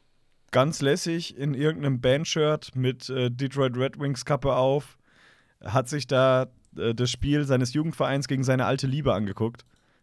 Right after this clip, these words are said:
<laughs> Oder gegen seine große Liebe. Ja, äh, Franz David Fritzmeier hat gepennt, macht lieber ein Foto mit ihm, statt, äh, ihm einen Vertrag unterzujubeln, irgendwie. Aber ich glaub, dann können wir die Stadt verkaufen, einfach.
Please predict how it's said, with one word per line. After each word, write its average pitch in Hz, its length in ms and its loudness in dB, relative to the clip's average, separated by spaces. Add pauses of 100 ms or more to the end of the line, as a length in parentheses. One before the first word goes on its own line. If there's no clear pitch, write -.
(180)
<laughs> - 1300 -2
Oder 113 120 0
gegen 113 180 0
seine 117 200 4
große 123 380 0
Liebe. 104 360 -4 (680)
Ja, 123 280 10
äh, 117 80 6
Franz 143 260 4
David 160 220 6
Fritzmeier 160 420 2
hat 143 120 2
gepennt, 151 520 6
macht 135 300 -2
lieber 156 160 4
ein 147 80 2
Foto 151 260 -2
mit 156 160 -2
ihm, 143 220 -2
statt, 143 320 -2
äh, 120 140 -2
ihm 131 160 -2
einen 139 80 -2
Vertrag 139 360 0
unterzujubeln, 120 960 0
irgendwie. 120 560 0 (720)
Aber 113 300 2
ich 120 100 -2
glaub, 123 160 2
dann 123 140 0
können 127 120 4
wir 127 40 2
die 113 100 -2
Stadt 123 220 0
verkaufen, 87 600 -4
einfach. - 500 -8